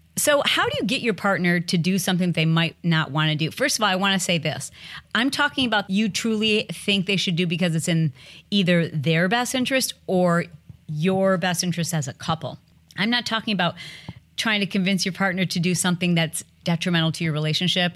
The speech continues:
or just really self-serving for you, you know, so let's just set that as a preface initially. <clears throat> And then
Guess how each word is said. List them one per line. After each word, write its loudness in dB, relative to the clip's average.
or 2
just -2
really 0
self-serving 0
for -6
you, 0
you 0
know, 0
so 0
let's -4
just -2
set 0
that 2
as 0
a -2
preface -2
initially. 2
<clears throat> -18
And 4
then 2